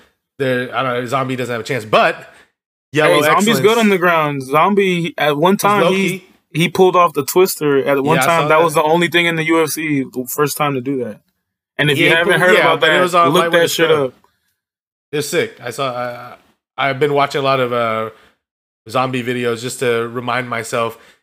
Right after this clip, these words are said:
Speaker 1: he is Yellow Excellence, and usually I don't like the Asian fighters in
Speaker 2: <laughs>
Speaker 1: U F C,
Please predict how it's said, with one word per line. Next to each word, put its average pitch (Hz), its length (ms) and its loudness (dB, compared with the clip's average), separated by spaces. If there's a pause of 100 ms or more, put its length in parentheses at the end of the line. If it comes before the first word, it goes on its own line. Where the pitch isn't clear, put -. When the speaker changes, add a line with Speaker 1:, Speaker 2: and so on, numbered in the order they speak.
(140)
Speaker 1:
he 185 120 2
is 175 160 0
Yellow 160 240 2
Excellence, 147 360 -4
and 139 120 -8
usually 170 360 -2
I 151 60 2
don't 156 120 -4
like 151 160 -4
the 143 60 -4
Asian 139 240 -4
fighters 139 400 -4
in 117 80 -12
Speaker 2:
<laughs> - 20 -12
Speaker 1:
U 117 120 -6
F 110 80 -12
C, 113 280 -12